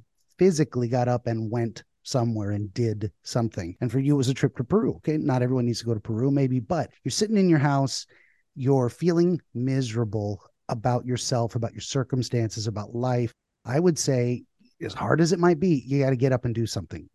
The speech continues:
anything productive. Literally put shoes on and go take a walk, physically relocate briefly, ten minutes up and down the street, whatever, or do something productive.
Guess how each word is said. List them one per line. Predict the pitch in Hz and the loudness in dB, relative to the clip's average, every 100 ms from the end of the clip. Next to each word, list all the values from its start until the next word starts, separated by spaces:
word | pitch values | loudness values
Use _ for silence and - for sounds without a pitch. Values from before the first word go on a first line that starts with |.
| - | -2
anything | 143 156 151 123 110 101 | 4 6 6 2 -4 -4
productive. | - 117 107 - 87 _ _ _ _ | -4 -4 -4 -8 -16 _ _ _ _
Literally | 131 143 156 165 165 165 | 0 2 4 4 4 4
put | - 127 | 0 -6
shoes | - 165 156 | 2 4 6
on | 147 147 143 - | 6 6 4 0
and | 123 | -4
go | 120 | -4
take | 113 | -2
a | 110 | -2
walk, | 101 90 | -2 -4
physically | - - 147 139 - 131 | -10 -2 0 0 -2 -2
relocate | 110 131 123 113 110 120 92 - - _ - | 0 0 0 0 0 -6 -8 -14 -20 _ 0
briefly, | 139 113 113 92 - _ | 0 0 -6 -10 -12 _
ten | - 156 151 | 0 2 2
minutes | 110 - - - | 0 -6 -10 -6
up | 120 | -2
and | |
down | 117 117 | 0 0
the | |
street, | 104 107 87 | -2 -6 -2
whatever, | 120 110 95 - | -2 -2 -4 -4
or | - 185 160 131 120 _ _ - | 6 8 8 4 -2 _ _ -2
do | 147 185 | 0 2
something | 165 143 131 131 127 117 _ - | 2 0 0 -2 -2 -6 _ -4
productive. | 139 120 - 90 | 0 0 -4 -14